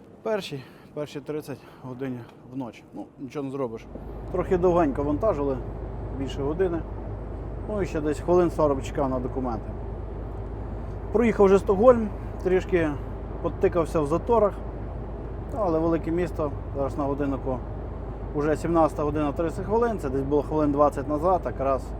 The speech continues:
час пік, люди вертаються з роботів додому. Ну і до порта Трелеборг мені залишилося рівно шістсот кілометрів. Ще проїду кілометрів п'ятдесят-шістдесят,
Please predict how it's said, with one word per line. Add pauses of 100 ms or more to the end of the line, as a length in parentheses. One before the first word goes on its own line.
(560)
час
пік,
люди
вертаються (1120)
з
роботів
додому. (1000)
Ну
і
до
порта (480)
Трелеборг (140)
мені
залишилося
рівно
шістсот
кілометрів. (2000)
Ще
проїду
кілометрів
п'ятдесят-шістдесят,